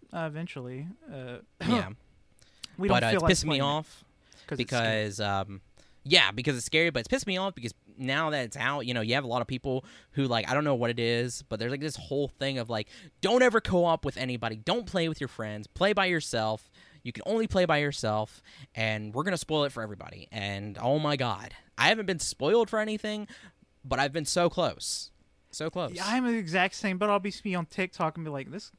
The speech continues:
Speaker 1: this animation looks familiar. Feels like something, uh, it's a video game I should know. It's The Quarry." And, uh, I'll just see some people eating popcorn, and they're just chanting, "Pop, pop, pop, pop," or something like that.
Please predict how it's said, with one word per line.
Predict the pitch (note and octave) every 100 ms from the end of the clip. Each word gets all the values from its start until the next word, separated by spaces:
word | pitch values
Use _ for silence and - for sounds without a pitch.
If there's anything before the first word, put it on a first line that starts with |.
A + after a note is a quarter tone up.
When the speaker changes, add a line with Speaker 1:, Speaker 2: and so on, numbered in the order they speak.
| -
Speaker 1:
this | G3 A#3 - -
animation | D#3 F#3 E3+ G#3 E3 B2+
looks | B2 -
familiar. | B2+ A#2+ B2+ C3 B2 A#2+ A#2 _ _ _ _ _ _
Feels | E3+
like | D#3+ -
something, | F#3 C#3+ C3+ B2+ A#2+
uh, | A#2+ A#2 C3+
it's | C#3+ F3+
a |
video | F3 A3+ C4+
game | D#3 C#3
I | C3+
should | - - E3 A3
know. | D3 A#2+ A#2+ D3 -
It's | F#3 - - - - - -
The | D#3+
Quarry." | G3 G3 E3 D3 C#3 _ _ _ _
And, | D3 D3 C#3+
uh, | C#3 C3+
I'll | D#3
just | D3+ -
see | F3+ E3+ D#3+ D3+
some | - D3+ C#3 - _ _ _ _ _ _ - E3 _
people | - G3 G#3+
eating | F#3+ F3
popcorn, | - F3+ G#3 G#3+ G#3
and | G3
they're |
just | D#3
chanting, | - G3 G3 E3+
"Pop, | F3+ F#3+ -
pop, | F#3+ F#3 -
pop, | D3 -
pop," | - F#3+ F3+
or | F#3
something | - F#3+ G3
like | F#3+ -
that. | G#3